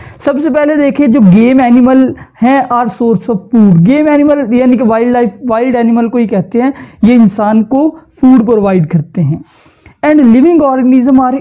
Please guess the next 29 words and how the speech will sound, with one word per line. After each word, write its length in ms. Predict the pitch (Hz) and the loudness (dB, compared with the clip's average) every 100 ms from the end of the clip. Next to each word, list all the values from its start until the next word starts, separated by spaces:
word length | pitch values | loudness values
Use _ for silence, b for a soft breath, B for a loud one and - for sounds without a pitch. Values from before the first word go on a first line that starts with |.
| - | -6
interdependent, 1200 | 254 240 196 247 240 208 180 190 202 202 202 185 196 | -2 0 0 0 0 0 -2 -2 0 0 2 0 0
जानदार 520 | 170 214 233 220 247 | 0 0 0 0 -2
एक 360 | 240 208 220 208 | -4 -4 -4 -4
दूसरे 360 | 196 185 190 | -4 -4 -4
पे 160 | 196 254 | -4 0
depend 520 | 190 170 208 226 214 | 0 0 -2 0 0
करते 400 | 214 175 - 180 | 0 -2 -2 -2
हैं। 200 | 151 170 B B B 185 | -2 -2 B B B 0
Depend 460 | 214 269 285 339 | 0 0 -2 -2
कैसे 300 | 302 277 311 | -2 -4 -2
करते 360 | 262 269 - 311 | -2 -2 -2 0
हैं? 240 | 277 285 285 B - | 2 2 -2 B 0
जानदारों 480 | 214 247 254 262 254 | 0 0 -2 -2 -4
को 80 | |
एक 160 | 269 226 | -4 -4
दूसरे 320 | 240 208 269 | -4 -4 -4
की 120 | 226 | -2
ज़रूरत 520 | 226 214 214 240 262 226 | 0 2 2 0 0 0
है। 240 | 226 254 254 B 180 | -2 -2 -6 B 0
जैसे 400 | 254 254 285 - | 0 -2 -6 -6
एक 240 | 269 233 | -6 -4
जंगल 340 | 214 233 226 254 | -2 0 0 -2
के 120 | 262 | 0
अंदर 240 | 233 233 | 0 0
कई 260 | 226 240 254 | 0 0 0
जानदार 460 | 226 226 226 233 202 | 0 0 -2 -2 -2
रह 220 | 196 233 | -2 0
रहे 180 | 233 185 | 0 0
हैं, 300 | 185 180 | 0 -4